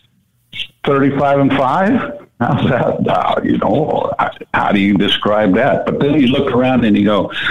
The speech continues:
you know, we had one of the great teams of all time.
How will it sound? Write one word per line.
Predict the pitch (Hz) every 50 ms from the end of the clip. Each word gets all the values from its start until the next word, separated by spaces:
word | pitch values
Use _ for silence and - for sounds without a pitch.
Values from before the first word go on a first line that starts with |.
| - - - - - - - - -
you | - 107 127
know, | 151 151 147
we | 147 165
had | 180 180 180 143
one | 113 120 127 123
of | 120 101
the | 107 87
great | 82 101 104 113 123 135 -
teams | - 131 120 123 113 90 107
of | 95 -
all | 98 98 98 - -
time. | - 95 95 98 110 - - - - - - -